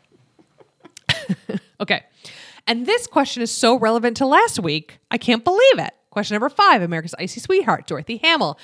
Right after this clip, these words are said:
has been skating since the age of eight and inspired haircuts for young women across America in the seventies and eighties.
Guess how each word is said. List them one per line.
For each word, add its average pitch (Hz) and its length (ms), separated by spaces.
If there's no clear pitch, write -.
has 160 100
been 214 120
skating 277 320
since 247 180
the 202 80
age 180 160
of 180 160
eight 226 240
and 180 120
inspired 160 360
haircuts 185 380
for - 80
young 151 200
women 165 200
across - 260
America 170 300
in 190 60
the 170 60
seventies 151 380
and 170 60
eighties. 151 340